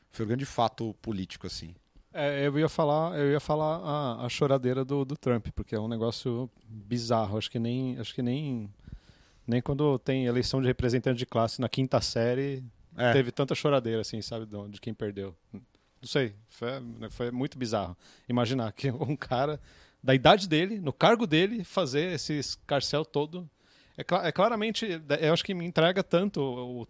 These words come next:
Speaker 2: o, o quanto que eles articulam essas coisas, só que esse daí foi, tipo, a articulação mais sem noção que eles fizeram, né? De querer,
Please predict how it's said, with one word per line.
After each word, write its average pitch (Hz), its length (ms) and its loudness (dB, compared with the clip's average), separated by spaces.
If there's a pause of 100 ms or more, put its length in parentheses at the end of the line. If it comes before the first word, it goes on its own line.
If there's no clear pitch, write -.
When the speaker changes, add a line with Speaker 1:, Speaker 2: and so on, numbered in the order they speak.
(100)
Speaker 2:
o, 127 140 0
o - 20 -6
quanto 147 320 -4
que 160 80 -4
eles - 440 -8 (440)
articulam 151 560 0
essas 113 220 -6
coisas, 151 560 -4
só 127 120 -8
que - 120 -8
esse - 100 -6
daí 151 140 -4
foi, 180 180 -10
tipo, - 260 -8
a 175 40 0
articulação 180 760 -4 (960)
mais 165 260 -2
sem 240 140 0
noção 208 320 0
que 170 80 -8
eles 131 140 -8
fizeram, 120 340 -2
né? 117 120 -12 (320)
De 117 100 -6
querer, 139 380 0